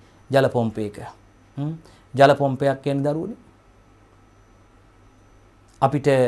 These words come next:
ජල පොම්පයක් මගින් මොකද්ද අපි කරන්නේ? ජල ප්‍රභවයක ඉඳන් ගුරුත්වාකර්ෂණයට එරෙහිව ඉහළින් තියෙන ටැංකියකට හරි නැත්තම් වගා ශේෂ්ත්‍රයකට හරි ජලය ලබා ගැනීම සඳහා නේද ගුරුත්වාකර්ෂණයට එරෙහිව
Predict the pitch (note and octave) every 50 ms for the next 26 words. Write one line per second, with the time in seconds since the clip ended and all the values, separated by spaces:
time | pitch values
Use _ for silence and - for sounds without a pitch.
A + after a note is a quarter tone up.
0 | A#2 - - - - - _ - - _ _ _ _ _ _ _ - B2+ B2 C#3
1 | C#3 B2+ C#3 C#3 C#3 C3 C#3 C3+ C3 - C3+ B2+ B2+ B2+ B2+ B2+ C3+ C3 B2 B2+
2 | B2 B2 - D#3+ E3+ E3+ D#3 B2+ - - - _ _ _ _ _ _ _ _ _
3 | _ _ - - _ _ _ _ _ _ _ _ _ _ - - _ _ _ _
4 | _ - _ _ _ _ _ _ _ - B2+ B2+ C3 C3 B2 - C3 B2+ C3 C3
5 | C3 B2+ B2+ B2+ C3+ C#3 C#3+ D#3 F3 F#3 - - - - - _ _ _ _ _
6 | _ _ _ _ _ _ _ _ - - _ - C#3 C3+ C#3 C#3+ C#3 C#3 - C#3+
7 | C3+ - - C3 B2+ - - C3+ B2+ B2 A#2+ A#2 - - C3 B2+ C#3 C3+ C#3 D#3+
8 | F#3 F#3 A3 - - _ _ _ _ _ _ _ _ _ _ _ _ _ _ _
9 | _ - C#3+ C#3+ C#3 C#3 C3+ B2 C3 C3+ B2+ B2 A2+ - B2+ B2 B2+ A#2+ - B2+
10 | A#2+ B2+ A#2+ C3 C#3 D#3+ D#3+ E3 - - - - - - B2+ B2 A#2+ - D#3+ E3
11 | E3+ - - - - - - _ _ _ - _ _ - - C3+ C#3 C#3 C#3+ C#3+
12 | C#3 C#3 - C#3+ C#3 C3+ C#3 - - C#3 B2+ B2 B2+ C3 C3 C3+ B2 C3 B2+ C3
13 | C3 B2+ B2+ B2 C3 C3 B2+ B2 B2 B2 A#2+ A#2+ A#2 C#3 C#3+ D3 C3+ C3 D3+ E3
14 | D3+ A#2+ A2+ B2 B2+ B2 - C3 B2 A#2 B2 A#2 A#2 - B2 A#2 A#2 A#2 A#2 B2
15 | C3